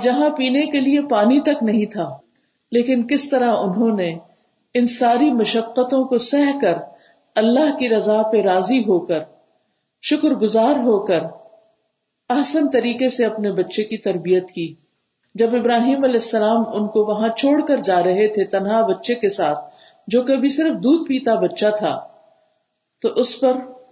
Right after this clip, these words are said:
انہوں نے اپنے شوہر سے کہا کہ آپ ہمیں یہاں کیوں چھوڑ کر جا رہے ہیں؟ جب ابراہیم علیہ السلام نے اس بات کا جواب نہیں دیا تو پھر انہوں نے کہا کہ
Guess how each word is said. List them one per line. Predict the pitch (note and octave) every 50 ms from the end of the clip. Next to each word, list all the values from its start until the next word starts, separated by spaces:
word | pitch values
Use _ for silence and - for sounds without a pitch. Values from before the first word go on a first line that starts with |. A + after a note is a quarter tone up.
| _ _ _ -
انہوں | G3 A3+ A#3 C#4 B3+ B3+
نے | A#3+ A#3
اپنے | A3 A3+ - A3 G#3+
شوہر | G#3+ - G3 F#3+ A#3 B3 B3+
سے | B3 - A#3+
کہا | A3+ - F#3 F#3 A3+ B3+ A3+ E3 - - - - - - - _ _ _ _ -
کہ | C4+
آپ | - A3+ B3 B3+ C4 -
ہمیں | C#4+ C4+ C#4 C#4+
یہاں | C#4 B3+ A#3 A#3 C#4 D#4+ E4
کیوں | D#4+ F4+ F4+ F4
چھوڑ | - D4+ C#4+ C4 B3+
کر | C4 A#3+ A3+
جا | F#3 G3 F3+ E3+ E3+
رہے | E3+ E3 - E3+
ہیں؟ | D3+ C#3 - - _ _ _ _ _ - _ _ - G3+
جب | A3+ A#3+ B3 B3+
ابراہیم | B3+ B3 B3+ B3 B3 D4 D4+ D#4 D#4+
علیہ | E4 D#4 D#4 D4
السلام | - C#4+ B3 B3 B3+ C4+ C#4 C#4
نے | C#4 C4+ B3+ - - -
اس | A3 A3+ - -
بات | A3 A3+ A#3 A#3 A#3
کا | - A#3
جواب | G#3 G#3+ G#3+ G#3 G#3+ A3+ A#3 A#3 A3
نہیں | A3+ A3 B3+ D#4 C4
دیا | G#3+ G3+ F#3+ E3 D3+ - - _ _ _ _ _ _ _ _ _ _ _ -
تو | E4 E4
پھر | - E4+ F4+ E4 D4
انہوں | C#4 C4 D4+ D4+ D4
نے | C#4+ D4+ D4
کہا | A#3 A3 A3+ C4 B3 - - - - - - - - - _ _ _ -
کہ | - B3+